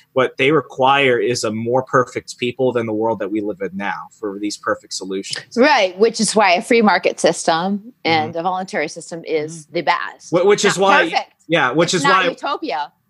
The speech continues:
Speaker 1: Yeah, which is why when you hear, like, Hick-, Hickenlooper and Yang, I'm sorry, not
Speaker 2: Mm-hmm.
Speaker 1: Yang, Hick-, Hickenlooper and Buttigieg, and for the record, I had no clue who Bennett was. I, at one point, I actually got him
Speaker 2: Yeah.
Speaker 1: confused with Hickenlooper. They
Speaker 2: Yawn.
Speaker 1: looked, I thought they were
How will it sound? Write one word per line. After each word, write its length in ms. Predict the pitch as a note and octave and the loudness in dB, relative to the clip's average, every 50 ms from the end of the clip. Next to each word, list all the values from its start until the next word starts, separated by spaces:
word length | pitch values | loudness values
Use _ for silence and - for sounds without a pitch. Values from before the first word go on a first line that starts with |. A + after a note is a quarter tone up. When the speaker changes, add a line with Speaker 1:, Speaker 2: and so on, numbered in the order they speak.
| - | -4
Speaker 1:
Yeah, 140 | E3+ E3+ D#3 | -2 0 2
which 180 | D3+ D#3+ D#3 D#3+ | 2 2 2 0
is 120 | F3 - | -2 2
why 160 | F3 F3+ F3 | 2 2 4
when 160 | E3+ E3 D#3+ E3 | 4 2 2 2
you 140 | F3 F3 | 2 2
hear, 260 | E3+ F#3 F3 F3 E3 D#3+ | 4 4 4 4 4 4
like, 240 | D#3 D3 C3+ C#3 | 4 2 2 0
Hick-, 180 | - E3+ F3 F3 | -2 -4 -4 -2
Hickenlooper 800 | - F3 E3+ D#3+ D3+ C#3+ C3+ B2+ B2+ B2+ C3+ C3+ C3+ C3 B2+ B2 | -2 -4 -4 -2 -2 0 0 0 0 0 0 2 4 4 4 4
and 160 | A#2 A#2 A#2+ B2 | 2 0 -2 0
Yang, 600 | B2+ C3 C3+ C#3 C#3 C#3 C#3 C3+ C3+ C3 A#2 - | 0 2 2 2 2 2 2 0 0 -2 -2 -2
I'm 120 | B2+ B2+ | -2 -2
sorry, 160 | B2+ C3 A#2+ B2 | 0 0 0 2
not 160 | C3 C3 B2+ | 2 2 2
Speaker 2:
Mm-hmm. 60 | C3 | 0
Speaker 1:
Yang, 200 | B2+ A#2+ A#2 A#2+ | 0 0 0 0
Hick-, 360 | A#2+ D#3 E3+ C3+ D#3 F3+ F#3+ - | 0 0 -2 2 2 0 2 2
Hickenlooper 600 | G3 F3+ E3 D#3 D#3 D#3+ D#3+ D#3 D#3+ E3 D3+ D3 | 0 0 2 2 2 2 2 2 2 2 2 2
and 140 | C#3 C3 B2 | 2 0 0
Buttigieg, 580 | C3+ C#3 C3+ C3+ C3 C3 C3+ C3+ C3+ C3+ C3 | 0 0 0 0 0 0 2 4 4 2 2
and 140 | C3+ C3 B2 | 0 -4 -2
for 140 | - A3 B3 | 2 2 4
the 80 | A3+ F3 | 4 4
record, 360 | E3+ E3+ E3+ E3 C3+ C3 - - - - | 4 2 2 0 -2 -2 -2 -16 -10 -2
I 100 | - A3+ | 0 0
had 120 | A#3+ F3+ D3+ | 2 2 2
no 160 | D3+ D#3 D#3 | 4 2 2
clue 160 | D#3 D#3+ D#3+ | 2 2 0
who 120 | C#3+ C#3 B2 | 0 0 -4
Bennett 400 | G2 - A#2+ A#2+ A#2+ G#2 - G2+ | -2 -2 -2 -2 -2 -4 -6 -6
was. 260 | G#2 F#2+ F#2+ F#2 - - | -6 -6 -6 -8 -8 -2
I, 140 | B2+ C#3+ D#3+ - | -2 -2 0 0
at 160 | D#3+ D#3+ D#3 | 0 0 2
one 220 | D3 D3+ D#3 E3+ D#3+ | 2 2 2 2 0
point, 300 | E3 G3 F#3+ F3+ C#3 C#3+ | 0 0 2 2 2 2
I 60 | D3 | 2
actually 280 | D3 D3 - - D3 | 2 0 -2 -2 0
got 160 | C#3 C#3+ C3+ C#3 | 2 2 2 2
him 80 | C#3 | 0
Speaker 2:
Yeah. 80 | C3 C3+ | -4 -6
Speaker 1:
confused 340 | B2+ - - C3 B2 - - - | -10 -10 -8 -8 -8 -8 -6 -6
with 100 | B2 A#2+ | -6 -6
Hickenlooper. 440 | - A#2+ A2 G#2 G2+ - - G#2+ - | -6 -8 -8 -8 -8 -8 -10 -8 -2
They 80 | D#3+ | 2
Speaker 2:
Yawn. 540 | F#3 G3 G#3 G#3 G#3 G#3 G#3+ G#3+ G#3+ G#3 G#3+ | 4 4 6 6 4 4 4 4 4 2 0
Speaker 1:
looked, 120 | A#3 G#3+ | -4 -10
I 200 | _ - - _ | _ -18 -16 _
thought 180 | - C#4 - - | 0 0 0 2
they 120 | - A#4 | 2 0
were 80 | B2+ - | 2 2